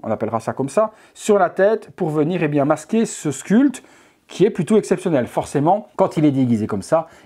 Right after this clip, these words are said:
il a le masque sur le visage pour ne pas qu'on le reconnaisse, donc il faudra l'exposer de la sorte. Je regarde si ça fit super bien. Hop, alors si je mets le masque,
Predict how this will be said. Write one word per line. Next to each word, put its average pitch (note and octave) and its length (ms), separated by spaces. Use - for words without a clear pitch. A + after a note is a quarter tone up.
il B2 140
a C#3 60
le B2 100
masque A#2+ 320
sur A2 120
le G#2 60
visage G#2+ 340
pour A2 120
ne A2 80
pas B2 100
qu'on A2+ 120
le G2+ 80
reconnaisse, C3 360
donc B2+ 240
il F3 120
faudra B2 420
l'exposer D3 540
de C3+ 80
la B2 80
sorte. - 360
Je B2 120
regarde E3+ 380
si C3+ 80
ça B2 140
fit - 280
super G#3+ 480
bien. A#3+ 340
Hop, D#3 300
alors B2+ 220
si - 120
je C#3 80
mets C3+ 140
le A#2+ 100
masque, C#3 480